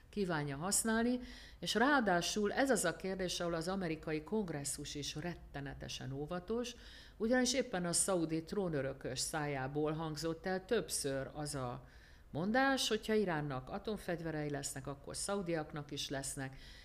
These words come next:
és, és szaudiaknak is atomfegyver, stb. stb. Ugye Iránnak nincsen máig atomfegyvere, és a hivatalos iráni álláspont az, hangsúlyozom, a hivatalos iráni álláspont az,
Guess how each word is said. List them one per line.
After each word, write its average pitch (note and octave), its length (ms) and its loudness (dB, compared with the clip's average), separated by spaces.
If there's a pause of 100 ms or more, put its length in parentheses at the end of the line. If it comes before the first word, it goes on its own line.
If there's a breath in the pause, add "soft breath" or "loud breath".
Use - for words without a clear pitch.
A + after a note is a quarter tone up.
(180 loud breath)
és, - 240 2
és G#3+ 180 4
szaudiaknak D#3+ 760 2
is C3+ 180 -6
atomfegyver, C3+ 720 -6
stb. C3+ 400 -8
stb. G#3+ 460 0
Ugye F3 220 4
Iránnak D#3 560 0
nincsen C#3+ 460 -4
máig B2+ 420 -4 (200)
atomfegyvere, F#3 880 -2 (400 loud breath)
és D3+ 200 -2
a D#3 60 2
hivatalos E3 800 2
iráni C#3+ 400 -2
álláspont C3+ 720 -6
az, D3 380 -6
hangsúlyozom, C3 480 -8
a B2+ 40 -8
hivatalos C#3+ 600 -6
iráni C3+ 320 -4
álláspont C3 600 -4
az, D#3+ 240 0